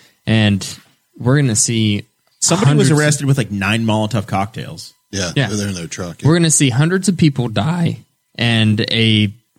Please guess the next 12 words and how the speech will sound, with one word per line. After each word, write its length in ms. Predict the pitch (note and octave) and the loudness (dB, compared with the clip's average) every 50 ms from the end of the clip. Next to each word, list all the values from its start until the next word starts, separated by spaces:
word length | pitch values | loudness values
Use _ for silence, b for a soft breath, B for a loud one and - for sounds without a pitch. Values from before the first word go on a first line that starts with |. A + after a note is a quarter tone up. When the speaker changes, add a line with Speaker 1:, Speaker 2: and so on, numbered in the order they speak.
| _ _ _ _ _ _ _ _ - | _ _ _ _ _ _ _ _ -6
Speaker 1:
a 60 | A#2 | -2
very 420 | A2 A#2 B2+ C3+ C#3 C#3+ C#3 B2+ - | 0 2 2 4 4 4 2 2 0
important 600 | A2+ A2 - C#3 - C#3+ D3 C#3 C#3+ C#3 A#2 B2 | -2 -2 0 0 0 2 2 2 2 0 0 0
historical 600 | - - A2 - - - A#2 A#2 A#2 A2 - G2 | 0 0 2 2 2 2 2 2 2 2 0 -4
place 680 | F#2+ - - A#2 A2 G2 F#2+ G2 G2 - - - - - _ _ _ _ _ _ _ - | -4 0 0 2 2 2 2 0 0 0 -2 -2 -4 -8 _ _ _ _ _ _ _ -4
in 180 | - A2 A2 | -2 0 2
our 80 | G#2 G#2 | 4 4
nation's 460 | G#2+ A2 A2+ A2 - - G2 F#2+ - | 4 4 2 2 0 0 -2 -4 -4
capital 500 | - - A#2+ A2+ A2+ A2+ - G2 F#2 F#2 b b b b b b b b b | -4 -2 -2 -4 -4 -6 -6 -8 -8 -10 b b b b b b b b b
is 140 | G#2+ G#2 G#2+ | -2 0 2
going 200 | A2+ G#2+ G#2+ G#2 | 4 4 4 2
to 80 | - | 0